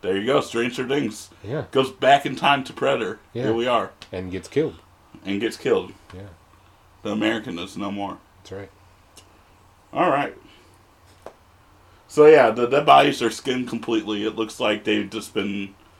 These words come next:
Speaker 1: torn apart. There's guts everywhere, limbs hanging around.
Speaker 2: Mm, hanging upside down.
Speaker 1: Hanging upside down. You know, they got the dog tags on 'em.
Speaker 2: It's very much like you'd bleed out a deer. It looked like they were, you know,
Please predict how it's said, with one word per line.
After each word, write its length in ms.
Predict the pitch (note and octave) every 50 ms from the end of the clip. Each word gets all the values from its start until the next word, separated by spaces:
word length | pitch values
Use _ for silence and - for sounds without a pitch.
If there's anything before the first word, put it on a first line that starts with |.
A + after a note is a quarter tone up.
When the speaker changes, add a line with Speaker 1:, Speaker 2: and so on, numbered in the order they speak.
| - - _ _ _ _ _ _ _
Speaker 1:
torn 280 | - - - D#3+ C#3 C3+
apart. 560 | A#2+ A#2+ - - C3 C3 B2+ B2+ A#2+ - A2+
There's 240 | A2 G#2+ G#2 - -
guts 300 | - C3 A#2 A2+ - -
everywhere, 520 | B2 A2+ A2 A2 A2+ A#2 A2+ A2+ A2+ A2+
limbs 380 | G#2+ G#2 A2 G#2 G#2+ A2 A2 -
hanging 340 | - A2 A2+ A#2 A2 A2 A2+
around. 480 | A2+ A2 A2 A2 A2 A2 A2 A2 G#2+
Speaker 2:
Mm, 240 | G2+ F2 E2+ E2+ F2 F2 - -
hanging 260 | G2 F#2 F#2+ F#2 F2+
upside 300 | F2+ - - F#2 F2 E2+
down. 320 | F2 F2 E2+ F2 E2+ E2+ - -
Speaker 1:
Hanging 200 | - A#2+ A#2+ A#2
upside 400 | A#2 A#2 A2+ - A#2+ A2 - -
down. 560 | - G2+ G#2+ A2 A2 G#2+ A2 A2 A2+ A2+ A2 -
You 100 | - F#2
know, 140 | F#2 F2+ F2+
they 80 | F#2+ G2
got 220 | G2+ G#2 - -
the 60 | -
dog 300 | - G2+ G2+ G#2 G2+ F#2+
tags 320 | - G#2+ G#2 G#2 G2+ - G#2+
on 280 | G2+ G2+ G2+ G2+ G2+ G#2
'em. 100 | G#2 - _ _ _ - - - - -
Speaker 2:
It's 100 | - -
very 140 | G#2+ G2 F#2
much 200 | F#2 F2+ - -
like 140 | F2 - -
you'd 120 | F2+ D#2+
bleed 220 | D#2+ F2+ F2+ F2 E2+
out 140 | E2 E2 E2
a 40 |
deer. 340 | D#2 D#2 F2 E2+ E2 E2 D#2+ -
It 80 | - E2+ - -
looked 140 | F#2 F2+ -
like 120 | E2+ D#2+
they 100 | - E2+
were, 140 | E2 D#2+ D#2 - - - - -
you 60 | F2
know, 60 | D#2+